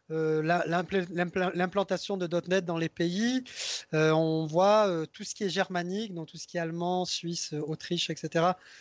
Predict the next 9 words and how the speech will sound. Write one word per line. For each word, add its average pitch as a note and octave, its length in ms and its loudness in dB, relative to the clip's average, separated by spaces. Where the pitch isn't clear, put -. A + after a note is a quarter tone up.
sont - 220 -10
très, - 260 -2
très - 180 0
demandeurs, F#3 560 4
très - 180 -6
demandeurs F3+ 360 4
de E3 80 0
qualité. F3 560 0
Ok, D3 100 -14